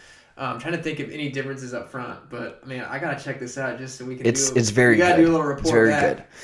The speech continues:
Speaker 2: good. Um, and I like
Speaker 1: Let's go
Speaker 2: Baby
Speaker 1: there
Speaker 2: Bop.
Speaker 1: together.
Speaker 2: I'm, yeah, I'm
Speaker 1: Let's
Speaker 2: down.
Speaker 1: do a podcast in the restaurant.
Speaker 2: <laughs>
Speaker 1: Live review.
Speaker 2: We go to, we do a twenty, thirty minute podcast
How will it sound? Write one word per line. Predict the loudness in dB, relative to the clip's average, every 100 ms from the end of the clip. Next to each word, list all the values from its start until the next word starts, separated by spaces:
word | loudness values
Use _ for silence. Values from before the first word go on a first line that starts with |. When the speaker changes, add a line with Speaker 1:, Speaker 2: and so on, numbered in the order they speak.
| -20 -20 -8 10
Speaker 2:
good. |
Um, | 12 12 8 4 -2 -8 0 10
and |
I | 12 12
like | 12 10
Speaker 1:
Let's | 8
go | 8
Speaker 2:
Baby | 10
Speaker 1:
there |
Speaker 2:
Bop. | 10 10
Speaker 1:
together. | 6 2 -4 6
Speaker 2:
I'm, | 8 8 10
yeah, | 10 10
I'm | 8
Speaker 1:
Let's | 10
Speaker 2:
down. | 12 12 8
Speaker 1:
do |
a |
podcast | 4 4 0 -2 -6
in | -6
the | -2
restaurant. | 0 0 6 8 10 10 10 10
Speaker 2:
<laughs> | 8
Speaker 1:
Live | 8 10 8 6
review. | 4 8 8 6 0 -8 2
Speaker 2:
We | 8 12
go | 12 12
to, | 12 10 8 -4 0
we | 4
do | 6 10 12 12 10 10
a | 8 8
twenty, | 4 6 6 4
thirty | 0 6 8 8
minute | 6 6
podcast | 8 8 8 6 6 2